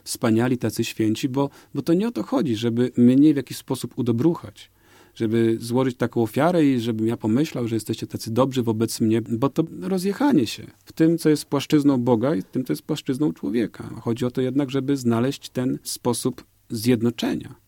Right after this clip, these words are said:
złączenia. Tak właśnie robi Jezus Chrystus, żebyśmy poznali, jacy jesteśmy, całą tą naszą hipokryzję. On przychodzi do nas z tego całego majestatu Boga, schodzi do tego poziomu ludzkiej hipokryzji, takiego życia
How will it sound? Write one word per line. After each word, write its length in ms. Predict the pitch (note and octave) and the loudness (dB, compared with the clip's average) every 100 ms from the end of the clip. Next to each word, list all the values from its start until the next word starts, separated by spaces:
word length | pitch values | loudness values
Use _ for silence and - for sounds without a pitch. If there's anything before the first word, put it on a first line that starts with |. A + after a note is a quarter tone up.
| _ - | _ -10
złączenia. 640 | G2+ G#2+ - G3 - - _ _ | -2 0 0 -4 -6 -10 _ _
Tak 160 | - B2 | -2 0
właśnie 260 | C3+ - | 0 2
robi 200 | B2+ B2 | 2 4
Jezus 240 | B2 A2+ A2 | 4 4 0
Chrystus, 380 | D#3+ F3+ - G#2+ | 0 0 -2 -4
żebyśmy 440 | A#2 A#2 B2 A#2+ | -2 -2 0 0
poznali, 760 | G#2+ A#2+ G#2+ B2 E3 D3+ A2 A#2+ - | 2 0 2 6 6 6 0 -4 0
jacy 320 | D3+ D#3+ A#2 | 0 0 -2
jesteśmy, 640 | A2+ - B2 - G#2+ C#3 - _ _ _ _ | -2 0 0 0 -4 -6 -8 _ _ _ _
całą 320 | - D3 C#3 | 0 4 4
tą 140 | A#2+ A#2 | 2 0
naszą 280 | A#2+ - | 0 -2
hipokryzję. 600 | A2+ B2 B2 A2+ A#2 B2 | -4 -4 -4 0 0 0
On 160 | B2+ A#2+ | 0 0
przychodzi 420 | - A2+ E3+ F3+ | 0 0 0 0
do 180 | F#3+ F3+ | -2 -2
nas 300 | A2 G#2 - _ _ _ _ | -4 -8 -18 _ _ _ _
z 140 | - - | -16 -4
tego 360 | A#2+ A#2 A#2 A#2 _ _ | 0 2 0 -4 _ _
całego 560 | - A#2+ D#3+ C#3 B2+ - _ _ _ | 0 2 2 2 -2 -6 _ _ _
majestatu 800 | A2+ A#2+ A#2+ - C#3+ A#2 A2 A#2 - _ - - | -2 -2 0 0 0 0 -6 -6 -10 _ -16 -4
Boga, 480 | A#2 B2+ G2+ A#2+ - | 2 2 2 -4 -8
schodzi 380 | - - C3+ C#3+ | -14 -4 -2 0
do 60 | C3 | -2
tego 200 | C3+ C3 | -2 0
poziomu 540 | C3+ A#2 C3+ C#3+ C#3 - _ _ - | 0 0 0 0 -2 -8 _ _ 2
ludzkiej 320 | D#3+ - D3+ | 2 4 0
hipokryzji, 580 | D3+ - C3 C3 G#2+ A2 | 0 -2 0 0 0 -2
takiego 380 | A2+ C3 C#3+ | -2 0 2
życia 460 | C3+ C3+ A#2 C#3 E3+ | 2 2 0 -2 -4